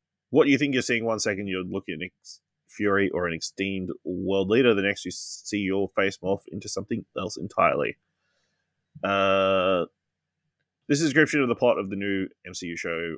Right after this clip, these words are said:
on Disney Plus, which follows Nick Fury as he uncovers a secret invasion by the Skrull population. But the concept of the shapeshift is, is also seen in the series' very different approach to its opening credits,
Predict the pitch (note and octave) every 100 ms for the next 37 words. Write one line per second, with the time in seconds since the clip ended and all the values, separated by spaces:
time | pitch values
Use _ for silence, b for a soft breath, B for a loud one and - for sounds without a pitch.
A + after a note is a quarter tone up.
0 | - F2 F#2+ - - F3 F3 - - _
1 | _ - - G#2 G2 F#2+ - F#2 F2 F2+
2 | F2 D#2+ F2 F#2+ F2 F2 - - _ _
3 | - G#2+ G#2 G2 G#2+ A2+ A#2 A2+ G2 A2
4 | A2 - - A2+ - - B2+ D3+ - F#2+
5 | - - A#2+ A#2 - E2+ - F#2 - G2
6 | - F#2+ - - _ _ - G#2 C#3 C#3
7 | - C3 A#2+ G#2+ A2 B2+ B2+ F#2+ G#2+ C#3+
8 | C3+ C#3+ C#3 - C3 C3 C#3 B2+ C3 C#3+
9 | C#3+ - F3+ C#3+ -